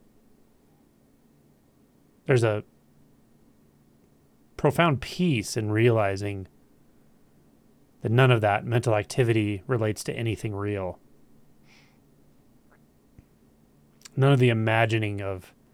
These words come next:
something better, something later, none of that imagining really does anything for us.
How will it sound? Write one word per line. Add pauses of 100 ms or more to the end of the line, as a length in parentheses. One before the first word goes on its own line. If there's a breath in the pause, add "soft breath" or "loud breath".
(640 soft breath)
something
better, (1500)
something
later, (680)
none
of
that
imagining (2250 soft breath)
really
does
anything
for
us.